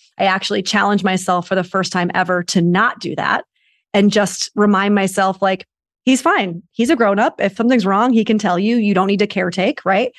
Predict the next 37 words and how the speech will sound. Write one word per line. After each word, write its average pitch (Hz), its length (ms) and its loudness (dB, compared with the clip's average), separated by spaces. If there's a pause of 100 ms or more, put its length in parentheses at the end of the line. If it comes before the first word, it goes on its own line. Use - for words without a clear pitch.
(140)
Which 185 120 -2
is 185 120 0
my 185 160 0
kind 190 180 0
of 180 140 -4
pattern 190 420 0
up 190 140 -2
until, 185 420 0 (360)
I 185 100 2
would 185 100 0
say, 190 140 0
this 180 180 0
relationship, 180 720 0
even 170 200 -4
though 175 140 -8 (120)
it's - 80 -12
still - 160 -6
a - 20 -4
pattern. 294 300 0 (420)
But 233 140 2
also 254 540 0
realizing, 214 540 0
like, 196 220 -4
"Oh 277 160 2
shit, 247 420 2 (120)
I'm 226 500 2
so - 400 0
extroverted." 208 600 0
And 208 100 2
he's 392 240 2
not, 494 160 0
like, 254 240 0
super - 580 -2
introverted, 269 560 2
but 214 100 2
enough 208 500 0
where 202 440 0